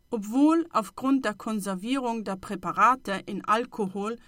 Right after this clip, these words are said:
die Farbe nicht erkennbar ist. Die in der Wassersäule lebenden Arten weisen verschiedene Tarnmechanismen auf, wie Silberschuppen am ganzen Körper, die wie Spiegel wirken,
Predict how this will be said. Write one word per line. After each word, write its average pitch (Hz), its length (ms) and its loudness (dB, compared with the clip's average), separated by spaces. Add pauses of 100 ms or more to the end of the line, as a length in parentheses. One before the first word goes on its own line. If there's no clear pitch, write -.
(240)
die 285 120 2
Farbe 208 520 2
nicht 233 340 -4
erkennbar 202 640 -4
ist. - 400 -8 (960)
Die 254 280 4
in 240 200 -4
der 226 180 0
Wassersäule 190 800 0
lebenden 226 760 -2
Arten 208 600 -2 (260)
weisen 269 580 2
verschiedene 233 720 -6
Tarnmechanismen 180 1300 0
auf, 160 360 -8 (460)
wie 226 400 -4
Silberschuppen 208 960 -2
am 240 220 -4
ganzen 180 480 -6
Körper, 196 500 0 (540)
die 226 360 -2
wie 254 240 2
Spiegel 233 540 2
wirken, 175 560 -6